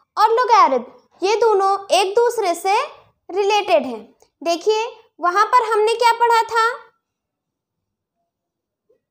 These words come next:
ये है, मान लीजिए, इसे हम क्या पढ़ते हैं, ये है बेस। ये क्या है? बेस है।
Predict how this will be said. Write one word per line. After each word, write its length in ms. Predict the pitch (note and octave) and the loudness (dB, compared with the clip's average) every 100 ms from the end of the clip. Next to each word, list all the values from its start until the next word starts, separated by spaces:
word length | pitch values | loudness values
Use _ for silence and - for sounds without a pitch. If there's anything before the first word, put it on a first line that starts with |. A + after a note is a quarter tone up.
| _ _ B3 | _ _ -6
ये 240 | D4+ G4 | -2 0
है, 120 | G#4 G#4+ | 0 0
मान 200 | G#4+ G#4+ | 2 2
लीजिए, 520 | G#4+ G#4 G#4+ A4+ C5 - _ _ _ _ _ _ _ _ _ _ _ _ | 2 2 2 2 -2 -8 _ _ _ _ _ _ _ _ _ _ _ _
इसे 220 | E4+ F4 | -2 0
हम 160 | A4+ G#4+ | 0 -2
क्या 160 | A4 A4 | 0 -2
पढ़ते 320 | A4+ G#4+ A#4 | -4 -6 -6
हैं, 280 | A4+ A#4 D5 - _ - | -6 -6 -10 -14 _ -8
ये 160 | E4 G4 | -4 0
है 200 | A4+ C#4+ | 0 0
बेस। 460 | C#4+ F4 B4 - - _ _ _ _ - | 0 0 -6 -12 -20 _ _ _ _ -8
ये 120 | F4+ | -6
क्या 200 | F#4 G#4+ | 0 0
है? 200 | G#4+ A4+ C5+ - - _ _ _ _ _ | 2 0 0 -6 -20 _ _ _ _ _
बेस 400 | D4+ G4+ G#4+ A4+ | -2 0 0 0
है। 120 | A#4 | -2